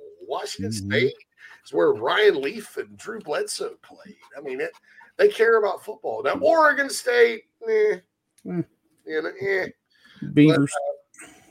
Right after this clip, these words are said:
Speaker 1: Beavers.
Speaker 2: Beavers.
Speaker 1: Beefs, beef sandwich. No. But, uh, you know, Oregon State, yeah, they're not really on the radar with much, you know.
Speaker 2: Hmm.
Speaker 1: Uh, or, or, or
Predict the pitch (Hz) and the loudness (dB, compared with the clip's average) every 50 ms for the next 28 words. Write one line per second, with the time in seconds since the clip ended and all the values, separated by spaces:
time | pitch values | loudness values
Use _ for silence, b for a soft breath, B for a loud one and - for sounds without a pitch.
0 | _ _ _ - 175 165 160 151 160 151 143 - - - - _ _ _ _ - | _ _ _ -4 -2 0 0 0 0 -2 -2 -4 -10 -16 -18 _ _ _ _ -10
1 | - 127 120 143 - 131 147 143 127 - _ _ _ - - - _ _ - 143 | -2 2 4 4 4 4 0 -2 -6 -10 _ _ _ -20 -20 -20 _ _ -2 0
2 | 143 143 139 139 139 135 - - - 120 120 120 120 - - 113 113 110 110 107 | 2 2 2 0 0 -4 -8 -12 -10 -8 -8 -8 -8 -8 -8 -8 -6 -8 -10 -10
3 | - 123 127 117 101 95 B B B B B B B B - 147 143 143 143 143 | -6 -6 -4 -4 -6 -8 B B B B B B B B -2 0 2 2 2 2
4 | 139 135 143 143 - 170 196 214 190 131 135 143 165 202 208 190 185 175 - - | 2 0 -2 -4 -6 -4 0 0 2 2 2 4 6 6 6 6 4 2 -6 -6
5 | - 185 180 180 180 170 170 170 175 190 196 196 190 185 175 170 170 170 165 147 | -2 -2 0 0 0 -2 -4 -8 -8 -6 -4 -2 -2 0 0 2 0 0 0 2
6 | 139 139 139 139 131 127 123 117 113 117 117 110 107 104 101 98 98 98 104 110 | 4 4 4 4 2 -2 -4 -4 -4 -2 -2 -2 -4 -4 -4 -6 -8 -10 -12 -12
7 | 104 98 87 90 95 92 87 85 _ - - - _ _ - 113 107 104 104 104 | -12 -12 -12 _ -20 -20 -20 -20 _ -20 -20 -20 _ _ -16 -12 -10 -10 -8 -6
8 | - - 107 107 - _ _ _ _ _ _ _ B B B B B B B B | -6 -8 -8 -12 -20 _ _ _ _ _ _ _ B B B B B B B B
9 | 139 135 131 123 123 127 127 - - _ _ - - 170 208 233 208 196 - 233 | 2 2 2 2 0 -4 -6 -8 -14 _ _ 2 4 4 6 6 8 8 10 10
10 | - - 233 262 | 8 8 8 8